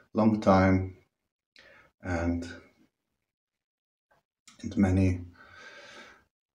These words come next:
yeah, bedrooms in Croatia. What is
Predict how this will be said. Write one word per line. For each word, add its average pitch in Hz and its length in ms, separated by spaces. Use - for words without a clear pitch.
yeah, 98 240
bedrooms 90 760
in 82 100
Croatia. 82 600
What - 260
is - 580